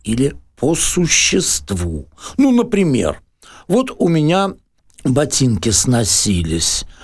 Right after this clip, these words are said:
э, и я говорю себе: «Куплю-ка я себе новые ботинки». А потом и те сносились. Я говорю: «Куплю себе ещё новые ботинки».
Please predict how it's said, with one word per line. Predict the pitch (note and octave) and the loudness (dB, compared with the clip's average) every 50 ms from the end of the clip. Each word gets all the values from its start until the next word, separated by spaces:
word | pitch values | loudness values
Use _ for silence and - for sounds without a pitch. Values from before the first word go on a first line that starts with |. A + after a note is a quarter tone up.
| - - - - | -20 -20 -6 -2
э, | C#3+ C#3 | 0 0
и | C#3 - - E3+ | 0 2 2 2
я | C#3 D3 C#3 | 2 2 0
говорю | A#2+ A#2+ C3+ B2+ C3 C3 B2+ B2 | 0 0 0 0 2 2 2 2
себе: | A2+ - - A#2 A#2+ A#2+ | 0 -2 -2 0 0 0
«Куплю-ка | - - F3 D#3+ - - F4 - - - C3 | 0 -2 -4 -2 0 2 0 2 2 0 0
я | B2 A#2+ | 2 0
себе | A2 - - C3 A2 G#2+ B2+ B2 | 0 0 0 0 0 2 2 2
новые | B2+ B2+ C#3 D3 D3 C#3+ C3+ B2+ A2+ G2+ A2+ A2+ A2 G#2+ G#2+ | 4 4 4 4 4 2 2 2 0 0 2 2 2 2 0
ботинки». | G2+ G2 G#2+ G#2+ G#2 - - - - - - G#2 G2 G2 F#2 F2+ F2 E2+ - - - F2+ E2+ D#2+ D#2 - - _ _ _ _ - | 0 0 0 0 0 -2 -4 -4 -2 0 0 2 2 2 2 0 0 -2 -2 -4 -4 -4 -2 -4 -4 -8 -14 _ _ _ _ -4
А | A#3 | -2
потом | A#3+ B3 - C4 C3+ A#2+ | 0 0 2 0 0 0
и | G#2 | 0
те | - - G#2 G#2 | 0 0 0 0
сносились. | G2 - A2 G#2+ G#2+ G2 - A2 G#2 F#2+ F#2+ - | 0 0 -2 -2 -2 -2 -2 -2 -2 -2 -2 -2
Я | C3 C3 | 0 0
говорю: | C3 D3 C#3 C#3 - - - - | 2 0 0 -2 -4 -10 -18 -6
«Куплю | - C#4+ - D4+ D#4+ D#4+ B3+ | -4 -4 0 2 2 2 2
себе | - G3+ F#3+ C#3+ D#3 D3 | 2 0 2 2 2 2
ещё | C#3+ C#3+ C3 - - - C#3+ A#2+ - - - _ _ | 2 2 0 0 0 0 0 -2 -2 -6 -16 _ _
новые | D3+ D3+ D#3+ E3+ E3+ E3+ D#3+ D#3 D3 C3+ B2+ A#2+ A2+ G#2+ A#2 A#2 A#2 A2+ G#2 | 0 2 4 4 4 4 4 4 4 2 2 0 0 0 0 2 2 0 0
ботинки». | G2 G2+ A2+ G#2+ G#2 G2 - - - - G#2 G#2 F#2+ F2+ F2+ F2 F2 E2+ - E2+ D#2+ - | 0 -2 -2 -2 -2 -2 -4 -4 -2 0 0 0 0 0 -2 -2 -4 -4 -6 -6 -8 -8